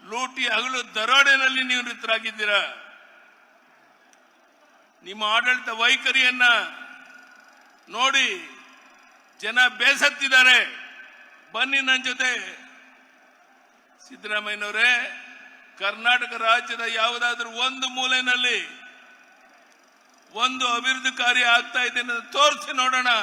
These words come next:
ನಿಮ್ಮ ಸರ್ಕಾರ ದಿವಾಳಿ ಆಗಿದೆ. ಇಂಥ ಒಂದು ದುಸ್ಥಿತಿಲಿರುವಂತ, ದಿವಾಳಿ ಸ್ಥಿತಿಗೆ ಬಂದಿರುವಂತ ನೀವು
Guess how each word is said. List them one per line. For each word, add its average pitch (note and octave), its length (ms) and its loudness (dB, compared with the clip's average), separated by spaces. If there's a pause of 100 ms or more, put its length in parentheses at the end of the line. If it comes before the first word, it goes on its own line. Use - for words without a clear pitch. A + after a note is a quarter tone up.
(1500)
ನಿಮ್ಮ A3 200 -14
ಸರ್ಕಾರ A3+ 580 -4
ದಿವಾಳಿ C4 540 6
ಆಗಿದೆ. C4 420 4 (2750)
ಇಂಥ A3 280 -14
ಒಂದು A#3+ 440 -4 (1600)
ದುಸ್ಥಿತಿಲಿರುವಂತ, A#3+ 920 -6
ದಿವಾಳಿ A3+ 680 0
ಸ್ಥಿತಿಗೆ A#3 320 -8
ಬಂದಿರುವಂತ A3+ 480 -8
ನೀವು C4 840 -4